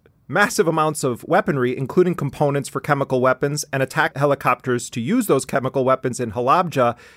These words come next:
to Saddam Hussein. And now it's, we're, we're being asked to believe that the appropriate global police officer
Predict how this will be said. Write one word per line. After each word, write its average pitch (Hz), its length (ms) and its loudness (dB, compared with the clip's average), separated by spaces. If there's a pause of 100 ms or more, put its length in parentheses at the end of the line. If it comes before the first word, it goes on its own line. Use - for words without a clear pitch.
(340)
to 185 80 0
Saddam 170 380 2
Hussein. 139 560 0 (440)
And 170 160 0
now 202 300 4
it's, 185 160 -2
we're, 165 200 -2
we're 160 160 2
being 160 240 2
asked 175 320 -2
to 147 60 -4
believe 143 580 0
that 131 300 2 (540)
the 160 200 2
appropriate 170 920 0
global 180 400 2
police 170 440 -2
officer 127 540 -2